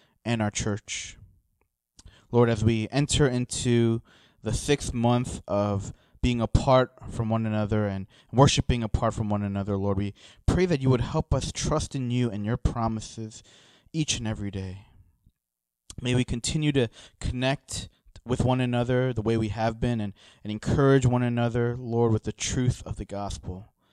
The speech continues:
Help us to continue in this way. And Lord, we just pray that our world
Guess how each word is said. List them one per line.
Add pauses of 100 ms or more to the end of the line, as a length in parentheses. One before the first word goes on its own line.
Help
us
to
continue (280)
in
this
way. (1400)
And
Lord,
we
just
pray
that
our
world